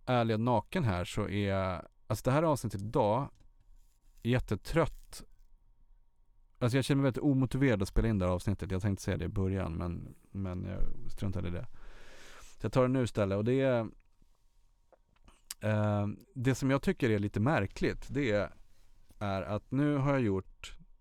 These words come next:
det här är så avsnitt sjutton. Jag har gjort tolv berättelser om den här tiden på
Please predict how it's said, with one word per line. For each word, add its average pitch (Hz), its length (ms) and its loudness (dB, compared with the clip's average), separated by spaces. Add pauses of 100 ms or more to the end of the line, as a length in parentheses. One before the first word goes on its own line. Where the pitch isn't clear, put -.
(680)
det 117 100 -8
här 131 40 4
är 123 40 0
så - 120 -4
avsnitt 110 320 -2
sjutton. 113 680 -4 (840)
Jag 127 100 -2
har 123 120 -4
gjort - 260 -2
tolv 117 640 4 (200)
berättelser 101 1160 0
om 90 480 -2
den 98 160 -4
här 87 120 -2
tiden 92 520 -4
på 90 340 2